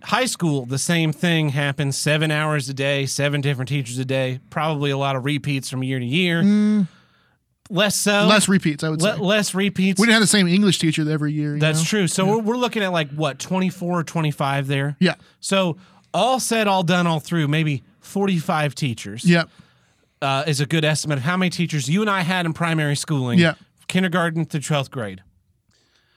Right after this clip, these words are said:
Speaker 1: How many great teachers did you have, Tim?
Speaker 2: Great. Like, I would, I would love
Speaker 1: How many
Speaker 2: to have it. I would love to talk to them right now.
Speaker 1: Yeah.
Speaker 2: Uh, I'd say five.
Speaker 1: Five?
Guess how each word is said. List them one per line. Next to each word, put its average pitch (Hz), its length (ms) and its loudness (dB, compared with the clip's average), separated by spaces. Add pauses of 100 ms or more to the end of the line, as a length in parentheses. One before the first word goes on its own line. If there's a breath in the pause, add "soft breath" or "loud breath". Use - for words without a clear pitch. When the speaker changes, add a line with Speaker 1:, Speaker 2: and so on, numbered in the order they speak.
(1080)
Speaker 1:
How 233 140 -2
many 247 140 0
great 156 280 -2
teachers 156 340 -2
did 113 140 -6
you 117 80 -4
have, 117 180 -4
Tim? 123 320 -6 (1700)
Speaker 2:
Great. 202 320 4
Like, 190 160 4
I 180 100 6
would, 175 220 2
I 180 80 4
would 170 180 4
love 165 200 4
Speaker 1:
How 208 60 4
many 220 160 4
Speaker 2:
to 156 40 6
have 180 160 6
it. 175 120 -4
I 185 100 4
would 180 100 4
love 175 120 2
to 156 60 -8
talk 175 200 2
to 180 80 -2
them 160 200 2
right 170 140 4
now. 165 340 4
Speaker 1:
Yeah. 143 220 -2 (580 soft breath)
Speaker 2:
Uh, 160 400 4
I'd 220 140 2
say 190 120 4
five. - 380 -6 (500)
Speaker 1:
Five? 165 440 0